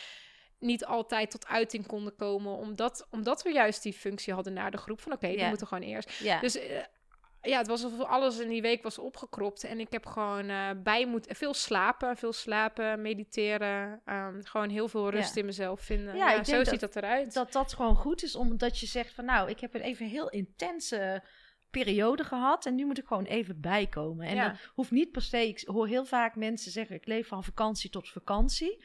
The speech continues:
Speaker 1: Ja.
Speaker 2: Hè, en, en, maar ik denk dan, nou ja, dan vergeet je dus alle dagen die ertussen zitten. Maar a-, als je best wel even intens bent geweest qua mind en ook qua je, je, je gevoel,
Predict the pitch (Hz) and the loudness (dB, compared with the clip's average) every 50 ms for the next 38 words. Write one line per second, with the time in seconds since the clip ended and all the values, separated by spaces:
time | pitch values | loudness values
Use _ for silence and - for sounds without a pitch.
0 | - - - - 208 208 196 190 196 - - 196 233 285 311 277 240 220 - 214 | -20 -14 -8 0 0 2 2 0 -2 -6 -6 -4 -2 0 0 0 -2 -2 -2 -2
1 | 220 190 180 202 226 190 247 240 226 220 190 233 226 220 220 240 226 208 214 180 | -2 -2 -2 -2 0 2 2 2 2 4 2 2 2 4 4 6 6 6 6 4
2 | 151 - 151 - 202 170 208 220 196 - - 190 185 165 220 208 202 185 165 196 | 4 2 -2 -6 -6 -4 -2 -2 -2 -2 -2 -4 -2 2 2 2 2 4 4 4
3 | 196 175 165 160 180 185 170 156 - - 233 233 - - 240 - 269 262 262 - | 4 4 4 2 0 -4 -4 -4 -4 -4 -4 -2 -2 -4 -4 -4 -4 -4 -4 -2
4 | 285 311 392 - - - - - - - - - - 220 233 240 233 233 226 240 | -2 -2 -2 -4 -12 -20 -20 -20 -20 -20 -18 -8 -2 2 4 6 6 6 6 4
5 | 233 - _ _ _ - - - - - 240 - - 247 196 247 269 - - 294 | 2 -2 _ _ _ -4 -4 0 2 2 2 2 2 4 4 4 4 6 4 4
6 | - 240 247 202 214 - 202 196 185 - - 311 311 320 330 320 - - 196 180 | 6 6 4 2 2 2 2 2 2 2 6 6 6 8 8 6 6 4 4 4
7 | 226 214 202 196 - - 226 202 208 202 196 185 - - - - - 240 220 208 | 4 4 4 2 0 -2 0 0 2 2 0 0 -2 -4 -8 -6 0 6 8 8
8 | 196 185 185 185 180 - - 185 190 208 214 226 220 214 208 208 - - - - | 10 10 8 6 4 2 0 0 2 4 6 6 6 6 2 0 -2 -4 -4 -2
9 | 202 202 202 202 196 - - 208 214 202 - - - 214 196 190 185 190 135 120 | -2 -2 -2 -2 -2 0 0 0 0 0 -2 -2 2 4 4 6 4 2 0 0
10 | 202 208 190 113 117 117 180 180 196 156 - - - 139 143 147 - 175 180 185 | -2 -2 -2 -2 -4 -6 -6 -6 -8 -8 -8 -8 -8 -8 -8 -8 -10 -10 -10 -8
11 | 180 170 165 - - 202 - - 277 269 233 240 262 349 | -8 -8 -8 -8 -10 -12 -8 -6 -6 -4 -2 -4 -4 -6